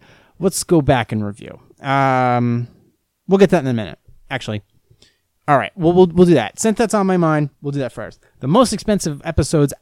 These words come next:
I have ever done on YouTube. Let's see. We can go week one through week ten. The most expensive episode from week one through week ten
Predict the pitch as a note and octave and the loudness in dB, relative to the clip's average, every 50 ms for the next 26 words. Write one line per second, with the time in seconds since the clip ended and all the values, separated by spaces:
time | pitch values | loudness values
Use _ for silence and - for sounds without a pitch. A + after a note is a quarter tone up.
0 | _ - F#3 G#3 F3 D3+ D#3+ D3 - D#3 D#3 D#3+ D3+ C3 A#2 C3 B2+ B2+ B2+ B2+ | _ -4 -2 -2 -2 -2 -4 -6 -6 -6 -4 -4 -4 -2 -2 -2 -2 -2 -4 -4
1 | - A#2 A#2+ A#2 A2 G#2 G#2 - - - - D2 E2 - - - _ _ _ _ | -6 -6 -6 -6 -6 -6 -8 -12 -14 -18 -20 -20 -20 -20 -20 -20 _ _ _ _
2 | _ _ _ _ C#3 D3+ - - - - - - D#3 C#3+ C3+ B2 A2+ A#2 C3 C#3 | _ _ _ _ -6 -6 -6 -6 -8 -10 -6 -4 -2 -2 -2 -2 -4 -6 -8 -8
3 | - - C#3+ C3 D3 D3 D3 C#3+ C#3+ C#3+ C#3+ C#3 C#3 C#3 E3+ G3+ G3+ - - F3 | -6 -6 -4 -2 0 2 4 4 2 2 0 0 -2 -2 -2 -2 -4 -4 -4 -2
4 | F#3 G3+ F#3+ - G3 G3 F3 D#3+ E3+ F#3+ F#3 D#3+ - - - - F3 D#3+ C3+ A#2 | -2 -2 -2 -4 -4 -4 -4 -4 -6 -8 -8 -10 -14 -10 -6 -4 -2 -2 0 -2
5 | A2 A2+ A#2+ D3+ F#3 G#3 F3+ - G#3 E3+ - - - - F#3 F#3 F3+ - F3 D#3+ | 0 0 2 2 2 2 2 0 -4 -8 -8 -8 -4 -2 -2 0 0 -2 -4 -4
6 | - F3 - F#3+ D#3 - - F3 E3+ D#3+ - - C#3+ C3 C3 D3+ F#3+ G3+ - F#3 | -6 -6 -4 -4 -4 -2 0 2 2 0 0 -2 -6 -4 -2 0 0 -2 -2 -2
7 | F3+ F3+ F3+ E3+ - C#3+ B2+ C3+ F3 F3+ - - - D#3 D#3 E3 E3 | -2 -2 -2 -2 -4 -6 -4 -4 -6 -6 -6 -4 -2 0 0 0 -2